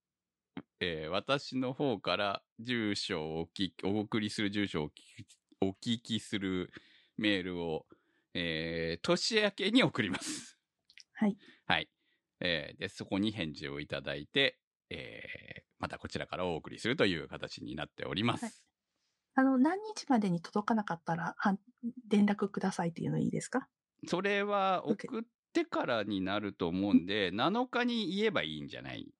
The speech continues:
Speaker 1: ですか？
Speaker 2: あ、そうですね。
Speaker 1: はいはい。
Speaker 2: わかりました。
Speaker 1: 私は一応今のところ年明けの暇な時に送ろうかと思っておりますので、
Speaker 2: うん。
Speaker 1: だから七日の日に、例えば、ね、何日までに
Speaker 2: うん。
Speaker 1: 返信してくださいっていう風な感じで。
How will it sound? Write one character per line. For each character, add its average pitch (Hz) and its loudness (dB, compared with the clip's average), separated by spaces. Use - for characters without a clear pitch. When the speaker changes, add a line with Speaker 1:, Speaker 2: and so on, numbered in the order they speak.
Speaker 1:
で 78 0
す - -6
か？ - -2
Speaker 2:
あ、 277 2
そ - -2
う 403 -4
で 202 0
す - 0
ね。 190 6
Speaker 1:
は 131 2
い 92 4
は 95 -4
い。 - -6
Speaker 2:
わ - -8
か 208 -4
り 208 -4
ま 208 -4
し - -12
た。 - -4
Speaker 1:
私 156 -2
は 175 2
一 165 -4
応 160 2
今 151 4
の 156 2
と 156 -2
こ 147 0
ろ 135 2
年 127 -2
明 131 0
け 123 0
の 113 2
暇 117 0
な 107 0
時 117 -2
に 80 0
送 71 -4
ろ 85 2
う 78 -4
か - -6
と - -8
思 76 -2
っ - -14
て - -6
お 60 -2
り - 2
ま 330 6
す - -2
の 127 -6
で、 - -4
Speaker 2:
う - -8
ん。 - -4
Speaker 1:
だ 131 0
か 92 -2
ら 69 -4
七 104 -2
日 127 -2
の 123 -2
日 151 0
に、 95 0
例 87 0
え 67 -4
ば、 - -8
ね、 104 0
何 87 -2
日 71 -8
ま 65 -6
で - -2
に 302 4
Speaker 2:
う - 0
ん。 196 -6
Speaker 1:
返 - -4
信 76 -4
し - -10
て - -6
く 73 -4
だ 73 -2
さ - -2
い 107 -2
っ - -14
て - -20
い - -16
う - -20
風 - -20
な - -20
感 - -14
じ - -20
で。 - -10